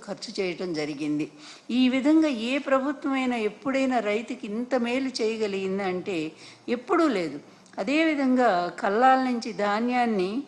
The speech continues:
తరలించేందుకు ఇబ్బంది లేకుండా ప్రతి జిల్లాకు కోటి రూపాయలు కార్బన్ ఫ్ర-, ఫండ్ కూడా ఏర్పాటు చేయటం జరిగింది. అంటే రైతుని ఎంత కళ్ళల్లో పెట్టుకొని జగన్మోహన్ రెడ్డి గారి ప్రభుత్వం కాపాడుకుందో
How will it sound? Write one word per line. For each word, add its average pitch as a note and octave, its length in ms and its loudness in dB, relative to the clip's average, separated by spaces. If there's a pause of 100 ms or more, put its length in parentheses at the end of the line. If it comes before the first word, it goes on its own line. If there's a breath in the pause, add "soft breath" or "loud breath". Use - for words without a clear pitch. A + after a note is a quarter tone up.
(300 loud breath)
తరలించేందుకు A#3+ 800 4
ఇబ్బంది C4+ 440 4
లేకుండా G#3+ 580 0
ప్రతి A#3+ 360 -6
జిల్లాకు B3+ 560 -2
కోటి A#3 440 0
రూపాయలు A#3 600 -2
కార్బన్ B3+ 640 0
ఫ్ర-, G3+ 320 -4
ఫండ్ A3+ 320 2
కూడా G#3+ 320 2 (500 loud breath)
ఏర్పాటు F#3+ 560 0
చేయటం F3+ 320 -6
జరిగింది. D#3+ 600 -4
అంటే A3+ 420 -2
రైతుని A3+ 600 -2
ఎంత G3+ 320 -4
కళ్ళల్లో G#3+ 540 0
పెట్టుకొని G3+ 640 -6 (320 loud breath)
జగన్మోహన్ G#3+ 580 0
రెడ్డి F#3 240 0
గారి F3 240 0
ప్రభుత్వం F3+ 560 -4
కాపాడుకుందో F3 960 0